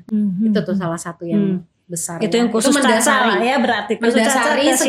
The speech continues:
Speaker 1: Sienna ya.
Speaker 2: macam treatment
Speaker 1: Ha,
Speaker 2: aku
Speaker 1: ha,
Speaker 2: ke
Speaker 1: ha,
Speaker 2: dia.
Speaker 1: ha, ha. Jadi itu apakah maksudnya semuanya dijalankan secara fair, apa yang dia lakukan, eh, Caca boleh lakukan dan sebaliknya?
Speaker 2: Fair? Nggak juga dong, ada
Speaker 1: Mm-mm.
Speaker 2: bedanya. Jadi
Speaker 1: Atau gimana?
Speaker 2: tetap harus age appropriate.
Speaker 1: Hmm.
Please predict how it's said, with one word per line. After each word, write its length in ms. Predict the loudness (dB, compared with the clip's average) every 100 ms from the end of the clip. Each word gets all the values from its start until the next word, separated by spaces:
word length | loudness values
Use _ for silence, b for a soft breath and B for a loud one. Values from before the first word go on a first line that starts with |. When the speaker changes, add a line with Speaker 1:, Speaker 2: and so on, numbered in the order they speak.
| 2
Speaker 1:
Sienna 140 | 4
ya. 140 | 4 2
Speaker 2:
macam 240 | 2 0 -2
treatment 400 | -2 -4 -2 -2
Speaker 1:
Ha, 80 | 0
Speaker 2:
aku 60 | -2
Speaker 1:
ha, 140 | -2
Speaker 2:
ke 60 | -2
Speaker 1:
ha, 80 | -2
Speaker 2:
dia. 220 | -2 -2
Speaker 1:
ha, 140 | -4 -6
ha. 120 | -2
Jadi 200 | 0 0 0
itu 160 | 0
apakah 580 | 0 0 -2 -2 -4 -2
maksudnya 380 | -2 -4 -4 -2
semuanya 500 | 0 0 0 2 2
dijalankan 520 | 0 0 0 -2 -2
secara 220 | -2 -4 -4
fair, 280 | -2 -2
apa 220 | -2 -2 -2
yang 180 | 0 0
dia 220 | 0 0
lakukan, 520 | 0 -2 -4 -2 -2 -2 B B B _
eh, 140 | -8 -2
Caca 240 | -2 0
boleh 220 | 0 2
lakukan 480 | 0 -2 -2 0 2
dan 240 | 2 2 0
sebaliknya? 720 | 2 2 2 0 0 0 2
Speaker 2:
Fair? 260 | 2 0 0 -4 -8 -8
Nggak 220 | -4 -4
juga 200 | -4 -4
dong, 340 | -6 -8 -8
ada 100 | -2
Speaker 1:
Mm-mm. 140 | 0 2
Speaker 2:
bedanya. 320 | 4 4 4 2
Jadi 140 | 2
Speaker 1:
Atau 100 | 2 2
gimana? 300 | 2 2 2
Speaker 2:
tetap 220 | 0 2
harus 240 | 2 2
age 220 | 2 0 0
appropriate. 640 | 0 -2 0 -2 -2 -8 _
Speaker 1:
Hmm. 540 | 0 2 4 2 0